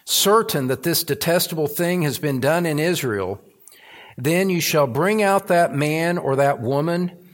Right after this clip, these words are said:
who has done this evil deed to your gates, that is, the man or the woman, and you shall stone them to death.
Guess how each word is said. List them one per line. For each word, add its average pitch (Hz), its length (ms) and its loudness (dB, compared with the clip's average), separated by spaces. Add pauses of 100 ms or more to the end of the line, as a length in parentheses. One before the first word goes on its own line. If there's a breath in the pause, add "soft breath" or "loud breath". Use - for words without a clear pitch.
(220 loud breath)
who 156 100 -2
has 127 200 2
done 160 300 2
this 160 240 0
evil 170 380 -2
deed 147 400 -2
to 156 100 -2
your 143 180 0
gates, 117 640 -2 (500 soft breath)
that 131 180 2
is, 143 260 2
the 143 100 -2
man 131 320 0
or 160 80 0
the 151 120 0
woman, 135 480 -2
and 123 240 -6
you 131 80 -4
shall 135 180 0
stone 156 460 0
them 107 160 -2
to 120 120 -6
death. 110 540 -2